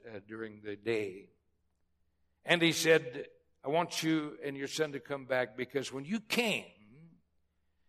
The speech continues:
there was something so unique about you and your son." We were just acting normal. We were answering questions at the end of the seminars, and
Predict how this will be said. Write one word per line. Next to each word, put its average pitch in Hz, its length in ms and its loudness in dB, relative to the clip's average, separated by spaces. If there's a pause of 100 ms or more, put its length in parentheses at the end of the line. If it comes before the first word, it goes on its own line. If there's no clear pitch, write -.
(200)
there 180 120 8
was 170 120 6
something 175 400 2
so 240 300 2
unique 214 760 2 (360)
about 147 360 4
you 185 180 0
and 214 100 0
your 214 140 -2
son." 139 480 -2
We 139 140 0
were 151 80 -2
just 147 200 -2
acting 143 440 -2
normal. 147 420 -6 (300)
We 131 140 4
were 127 120 8
answering 135 400 4
questions 139 500 0
at 127 120 -12
the 139 120 -4
end 139 120 -6
of 127 80 -10
the 127 40 -8
seminars, 135 680 -6
and 117 140 -8